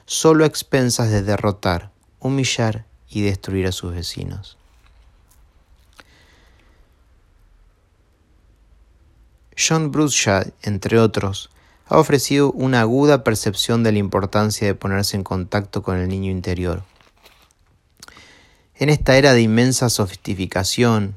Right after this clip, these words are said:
vastos logros y sensibilidades ha-, hastiadas, el redescubrimiento de la infancia es un concepto maravilloso y, como William Nara señaló, solo puede ser disfrutado por niños vírgenes,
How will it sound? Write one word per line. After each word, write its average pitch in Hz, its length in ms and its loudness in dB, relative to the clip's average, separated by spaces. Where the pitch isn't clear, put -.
vastos 98 460 -4
logros 101 600 2
y 107 120 -10
sensibilidades 95 1040 -2
ha-, 98 120 -6
hastiadas, 98 840 0
el 127 380 2
redescubrimiento 131 1200 2
de 90 140 2
la 92 60 -2
infancia 104 800 0
es - 120 -6
un 156 120 -2
concepto 127 480 0
maravilloso 107 960 2
y, 113 100 -4
como 104 400 2
William 127 640 2
Nara 110 640 2
señaló, 120 720 2
solo 160 440 2
puede 120 240 2
ser 113 220 -2
disfrutado 107 640 0
por 101 140 -4
niños 101 340 -4
vírgenes, 98 760 -4